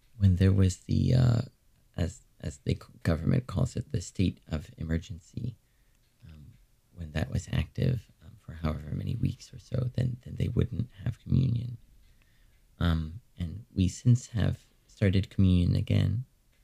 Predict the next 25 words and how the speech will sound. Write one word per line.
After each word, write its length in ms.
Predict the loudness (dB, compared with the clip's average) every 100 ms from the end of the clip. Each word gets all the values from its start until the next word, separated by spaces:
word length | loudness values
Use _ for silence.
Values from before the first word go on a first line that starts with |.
| _ _ -16
um, 140 | -12 -2
when 160 | -2
they 120 | 0 2
lifted. 480 | 0 2 -2 -4 -10 _ _ _ -20 -20 _ _ _
We've 160 | -14 -6
had 120 | -4 -4
maybe 320 | -4 -2 -2 -4
six 300 | -8 -8 -6
or 60 | -6
seven 400 | -2 -2 -2 -6
states 380 | -8 -8 -8 -4
of 140 | -2
emergency. 600 | -2 -2 -4 -8 -16 -20 -20 _ _ _ _ _ _ -4
Um, 360 | -2 -2 -4 -12 _ _ _ _ -20
and 140 | -4
then, 260 | -2 0 -4 -4
and 100 | -2
then 180 | -2
they 220 | 0 -2 -4 -2
go 60 |
back 280 | 0 0 -4
to 120 | -6 -8
practicing 640 | -4 -6 -6 -6 -4 -4 0
com-, 180 | 0 0
communion 580 | 0 4 6 4 2 -4